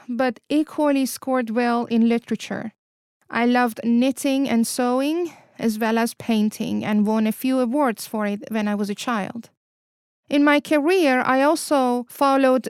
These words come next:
different path. I worked in finance department of my university in Iran, and within six weeks,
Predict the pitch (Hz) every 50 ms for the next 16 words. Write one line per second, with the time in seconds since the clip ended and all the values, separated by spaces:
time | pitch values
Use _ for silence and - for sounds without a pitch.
0 | - 214 - 285 262 - - 269 240 233 226 - - 262 240 214 214 226 - -
1 | _ _ _ _ _ _ _ _ _ _ - 233 247 262 262 226 254 277 294 311
2 | - - - 277 247 247 240 - - 269 269 285 285 294 285 294 294 - - -
3 | 269 - - - 277 262 247 254 262 254 247 247 240 233 226 233 233 226 226 226
4 | 226 233 226 226 208 254 262 294 - - 311 - - 294 269 - 254 247 247 247
5 | 233 247 247 240 247 247 247 247 - _ _ _ _ _ - 233 247 240 247 240
6 | 254 269 277 269 - - - 311 - - - - 285 254 - - -